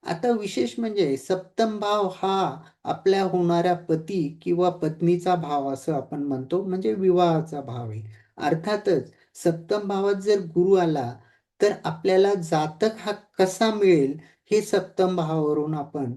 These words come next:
या गुरुवरून आपण ठरवू शकतो किंवा सांगू शकतो.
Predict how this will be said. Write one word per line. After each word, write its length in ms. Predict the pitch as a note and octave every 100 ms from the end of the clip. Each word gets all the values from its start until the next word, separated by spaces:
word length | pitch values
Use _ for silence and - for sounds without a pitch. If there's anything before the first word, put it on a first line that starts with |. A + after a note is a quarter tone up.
| - _ _ C#3+
या 200 | C#3+ D3+
गुरुवरून 720 | C#3+ C#3 D3+ D#3 D3+ D3 D#3+
आपण 340 | D3 - D3 E3 - - -
ठरवू 320 | E3+ D3 C#3
शकतो 520 | C#3 D#3+ D#3+ D#3 D#3+ -
किंवा 220 | E3+ E3+
सांगू 380 | - F3 B2 A#2
शकतो. 520 | - - - - -